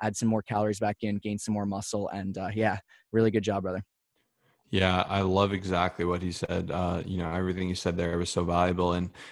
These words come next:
Speaker 2: in particular, you know, one thing I like is that he, you know, invested in himself when he didn't have a job, because I think it's really easy to, you know, kinda try to downsize and, you know, avoid everything the second it gets a little bit financially tight.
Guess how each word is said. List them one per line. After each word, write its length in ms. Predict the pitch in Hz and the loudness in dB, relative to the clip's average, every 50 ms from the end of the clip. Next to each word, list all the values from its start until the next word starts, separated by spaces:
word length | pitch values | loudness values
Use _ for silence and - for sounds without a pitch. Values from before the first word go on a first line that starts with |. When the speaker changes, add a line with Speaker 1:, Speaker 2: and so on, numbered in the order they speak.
| - - | -4 4
Speaker 2:
in 140 | - 107 104 | 6 6 8
particular, 760 | - 120 104 - - 120 117 113 - - 107 98 95 92 90 | 8 6 6 6 8 6 6 8 8 6 6 8 8 6 6
you 120 | 90 90 | 4 2
know, 100 | 90 90 | 2 2
one 160 | 92 95 101 | 2 2 2
thing 160 | 101 113 98 90 | 2 2 2 2
I 40 | 90 | 2
like 260 | 90 90 95 95 - | 2 0 0 0 -2
is 120 | 92 92 | -2 0
that 140 | 101 92 90 | 0 0 0
he, 240 | 90 92 90 - - | 0 -2 -4 -6 -4
you 120 | 101 98 | -4 -2
know, 120 | 92 90 85 | -2 0 -2
invested 460 | 87 87 87 90 92 101 - - 104 | -2 0 2 4 4 4 4 2 0
in 60 | 92 | 0
himself 440 | 87 87 87 - - 87 85 82 - | 0 -2 -2 0 2 2 2 2 0
when 120 | - 87 | -2 -2
he 80 | 90 85 | -2 0
didn't 220 | - 92 90 92 | 0 0 0 0
have 180 | 92 92 90 85 | 2 0 0 0
a 40 | 82 | 0
job, 460 | - - 90 90 90 90 82 - - | 0 2 4 6 6 6 6 4 2
because 440 | 87 - - 92 87 87 - - - - - - - - - | -2 -2 0 0 0 0 -2 -6 -12 -16 -20 -20 -8 0 2
I 80 | 101 101 | 4 6
think 180 | 120 123 113 | 6 6 4
it's 120 | 107 - - | 2 2 2
really 220 | 107 110 104 80 | 4 4 4 2
easy 380 | 85 95 95 92 101 98 95 92 | 0 -2 -4 -2 -4 -4 -6 -4
to, 340 | - - 87 85 82 82 | -4 -2 0 0 0 0
you 80 | 87 87 | 0 0
know, 140 | 87 85 85 | -2 -2 -2
kinda 280 | - - 90 90 85 | 0 0 2 2 2
try 200 | 85 - 101 90 85 | 0 0 0 0 0
to 40 | 82 | 0
downsize 800 | 82 90 87 87 87 92 - - 87 87 87 87 87 92 95 95 | 0 0 2 2 2 0 0 2 4 6 6 6 6 4 2 0
and, 160 | 87 87 - - - - - _ | -4 -6 -6 -10 -16 -20 -14 _
you 80 | - 90 | 0 4
know, 120 | 90 90 | 6 6
avoid 300 | 87 82 95 101 104 98 | 6 6 6 6 8 8
everything 540 | 95 92 90 95 95 92 95 95 95 95 95 | 8 6 6 4 4 2 2 2 2 2 0
the 80 | 92 87 | -2 -2
second 360 | - - 92 90 - 87 90 | -2 0 0 0 0 -2 -4
it 100 | 87 - | -2 0
gets 180 | 90 87 - - | -2 -2 -2 0
a 60 | 85 | 0
little 140 | 85 85 87 | 0 2 2
bit 180 | 87 87 - | 0 -2 0
financially 500 | - 90 87 87 87 90 - - 87 85 | 0 0 0 0 0 -2 -2 -2 -2 -2
tight. 440 | - - - 104 104 95 87 87 | -2 0 4 6 6 6 6 4